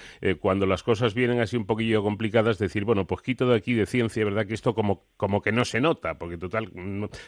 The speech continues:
prácticamente no pasa nada de cara a la galería. Eh, pues sí pasa, ¿no? <laughs> Y, y creo que esta vez lo hemos visto muy de cerca y de primera mano.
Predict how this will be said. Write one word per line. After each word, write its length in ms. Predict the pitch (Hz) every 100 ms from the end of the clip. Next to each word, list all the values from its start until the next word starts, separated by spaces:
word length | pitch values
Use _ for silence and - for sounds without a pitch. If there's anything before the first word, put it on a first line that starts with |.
| -
prácticamente 500 | 131 - 104 104 92
no 120 | 82
pasa 220 | 98 -
nada 200 | 98 104 104
de 120 | 87
cara 280 | 101 85 78
a 20 |
la 120 | 78
galería. 400 | 80 95 123 104 - - - - - 104
Eh, 240 | - 85 78
pues 160 | 87 -
sí 100 | 117
pasa, 300 | 131 - 71
¿no? 200 | 113 127
<laughs> 60 | - - - -
Y, 60 |
y 60 | 131
creo 280 | - 117 117
que 80 |
esta 160 | 120 110
vez 220 | 113 127 - 180 -
lo 260 | - 98 104
hemos 240 | 113 113
visto 1300 | 104 120 - 135 127 120 104 95 92 90 85 85 80
muy 240 | 82 110 123
de 120 | 110
cerca 280 | 120 110 127
y 60 |
de 80 | 104
primera 320 | 87 90 87
mano. 260 | 101 104